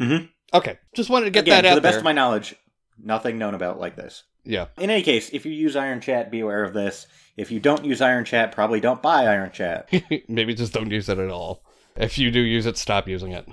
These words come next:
Speaker 1: Yes, number three, researchers have found flaws that can be exploited to bypass hardware encryption in well-known and popular S S D drives.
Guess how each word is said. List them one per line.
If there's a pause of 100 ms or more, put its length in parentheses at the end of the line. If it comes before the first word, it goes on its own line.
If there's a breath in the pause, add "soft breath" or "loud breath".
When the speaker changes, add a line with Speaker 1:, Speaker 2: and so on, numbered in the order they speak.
(120)
Speaker 1:
Yes,
number
three,
researchers
have
found
flaws
that
can
be
exploited
to
bypass
hardware
encryption
in
well-known
and
popular
S
S
D
drives.